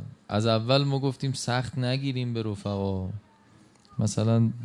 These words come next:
دیگه همه مناسبت‌ها رو نگیریم، همین جمعه به جمعه هفتگی‌ها رو بگیریم و تک و توکی بین هفته مثلاً برنامه داشتیم. بعد دیدیم اون تک و توک‌ها رو <coughs>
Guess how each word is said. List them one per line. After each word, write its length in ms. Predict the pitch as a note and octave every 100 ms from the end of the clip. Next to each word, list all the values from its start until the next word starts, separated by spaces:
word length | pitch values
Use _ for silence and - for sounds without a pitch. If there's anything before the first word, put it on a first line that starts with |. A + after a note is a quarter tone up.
| -
دیگه 200 | G#2 A2
همه 280 | G2+ G#2 A2
مناسبت‌ها 760 | G#2+ G2+ F#2 G2 F#2 F2+ A2
رو 100 | G#2+
نگیریم، 560 | G#2+ A#2 A2+ G#2+ G2+ G#2
همین 220 | B2 A2+
جمعه 340 | G#2+ G2+ G2+
به 140 | G2 F#2+
جمعه 340 | F#2+ G2 A2+
هفتگی‌ها 540 | G#2 F#2 F#2+ F#2 G#2+
رو 100 | B2
بگیریم 460 | C3+ C#3+ C#3 C#3 C#3
و 200 | C#3 C#3 - - _
تک 280 | - F3+ C#3+
و 60 | D#3
توکی 440 | - F3 - C#3+
بین 280 | B2+ A#2 A2+
هفته 440 | G#2+ G#2 - A2+
مثلاً 400 | G#2+ F#2 F#2+ F#2+
برنامه 420 | F#2+ F2+ F2+ F2+
داشتیم. 440 | F#2 - - - A#2+
بعد 160 | C#3+
دیدیم 240 | C#3+ D3 D3+
اون 140 | D3+
تک 300 | D3+ B2 -
و 60 | A#2
توک‌ها 520 | - A2 A2+ A#2 C#3
رو 300 | D3 D3 D3 - - - - - _ _ _ _
<coughs> 60 | -